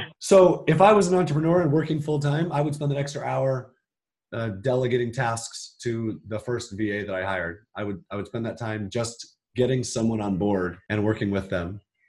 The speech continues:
because that will give you another hour back. And when you do that a couple times, you've gotten five hours back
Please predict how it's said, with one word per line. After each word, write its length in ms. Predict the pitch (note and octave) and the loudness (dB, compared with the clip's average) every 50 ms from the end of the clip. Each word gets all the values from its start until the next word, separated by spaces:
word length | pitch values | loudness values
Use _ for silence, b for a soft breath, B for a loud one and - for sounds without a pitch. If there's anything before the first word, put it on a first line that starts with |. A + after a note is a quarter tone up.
| _ G2 | _ -6
because 460 | A2 - - A2+ G2+ F2+ - - - | -4 0 0 0 0 0 -4 -8 -10
that 300 | F#2 F#2 G#2+ C3 C#3 C3 | -6 0 2 2 4 4
will 120 | C3+ C#3 B2+ | 4 4 4
give 240 | A2+ C3 C3 A2 A#2 | 6 4 4 4 4
you 300 | B2 C3+ C#3 B2 - - | 4 6 4 4 2 2
another 440 | A#2 C3 B2 A#2+ A#2 A2 A#2 A2+ G#2 | 2 4 4 4 4 4 4 2 2
hour 280 | G2+ G#2 G2 G2+ G2+ F#2 | 2 2 2 0 0 0
back. 320 | F2 F#2+ F2 E2+ E2 - _ | 0 -2 -2 -4 -6 -8 _
And 100 | - - | -6 -2
when 80 | G2+ G2+ | 0 0
you 60 | G2+ | 2
do 100 | G2 A#2 | 2 2
that 120 | A#2+ A#2 A2 | 4 4 4
a 40 | |
couple 200 | - C3 G#2 A2 | 4 2 0 0
times, 760 | G2+ B2+ B2 B2 A2+ G#2+ G#2 G2 G2+ G2 F#2+ - - - - _ | 0 0 0 2 2 2 0 0 -2 -2 -4 -6 -8 -10 -10 _
you've 140 | G#2 G2 F#2 | -6 -4 -2
gotten 240 | A2+ G#2+ - G2 F#2 | -2 -2 -2 -2 -2
five 260 | - A2 G#2+ G#2+ G#2 | 0 0 2 2 2
hours 240 | G2 F#2+ F#2+ F2+ F2+ | 2 2 2 0 0
back 480 | E2 G#2 G#2 G#2 G2 F#2+ F#2+ - - | 0 2 4 4 2 0 -2 -8 -16